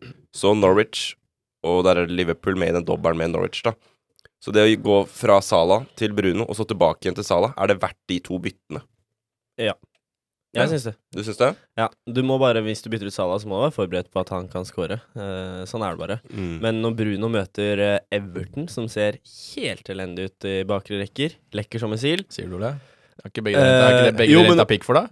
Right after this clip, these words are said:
Speaker 2: <laughs> Eh, jo, jo, jo,
Speaker 3: Ja.
Speaker 2: jo, men, eh,
Speaker 1: Skal ikke spille han neste
Speaker 2: opp-
Speaker 1: runde uansett.
Speaker 3: Nei.
Speaker 2: Nei, nei, jeg har ikke
Speaker 3: Nei.
Speaker 2: til oppside, Anders.
Speaker 3: Ja, det skal ikke være vrang her.
Speaker 2: Og så møter de, og så har de dobbel i trettitre, hvor ett av de er Norwich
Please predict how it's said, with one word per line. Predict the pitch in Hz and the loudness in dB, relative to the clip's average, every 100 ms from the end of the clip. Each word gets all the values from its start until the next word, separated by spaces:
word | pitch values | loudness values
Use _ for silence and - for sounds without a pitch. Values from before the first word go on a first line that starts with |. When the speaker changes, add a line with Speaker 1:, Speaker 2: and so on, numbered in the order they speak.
| 151 - | -16 -12
Speaker 2:
<laughs> | 113 - 113 _ _ 131 | -10 -10 -16 _ _ 2
Eh, | 123 117 113 | 4 4 4
jo, | 120 123 | 4 4
jo, | 92 85 | 4 4
jo, | 82 76 | 2 0
Speaker 3:
Ja. | 73 | 0
Speaker 2:
jo, | 69 - - | -4 -6 -6
men, | 90 95 | -4 -4
eh, | 95 92 92 92 92 92 _ _ | -4 -4 -4 -6 -8 -10 _ _
Speaker 1:
Skal | - 90 | -10 -6
ikke | - | -2
spille | 123 90 | 0 2
han | 90 | 0
neste | - | 4
Speaker 2:
opp- | 117 | 4
Speaker 1:
runde | 87 80 | 4 -2
uansett. | - - _ - | -4 -10 _ -16
Speaker 3:
Nei. | 98 - | -16 -10
Speaker 2:
Nei, | 78 85 | -10 -10
nei, | - 113 | -14 -14
jeg | 104 | -12
har | 90 | -8
ikke | |
Speaker 3:
Nei. | 80 | -4
Speaker 2:
til | |
oppside, | 98 - - 87 87 | -4 -6 -14 -10 -10
Anders. | 98 - | -12 -12
Speaker 3:
Ja, | 92 - | -12 -12
det | - | -16
skal | 85 85 | -14 -8
ikke | 90 | -6
være | 90 | -6
vrang | 85 87 | -8 -8
her. | 90 | -2
Speaker 2:
Og | 143 | 2
så | 185 | 6
møter | 156 - 135 | 4 4 0
de, | 160 139 | 2 2
og | 156 | 2
så | 202 | 4
har | 151 | 4
de | 156 | 4
dobbel | 117 98 120 117 | 0 -2 -4 -4
i | 107 104 | -4 -6
trettitre, | 104 117 110 143 - _ _ _ | -8 -12 -6 -6 -8 _ _ _
hvor | 117 127 | -2 -2
ett | 113 _ | -2 _
av | 113 110 | 0 0
de | 107 | 0
er | |
Norwich | 110 110 101 92 110 - - | -2 -2 -2 -2 -6 -6 -10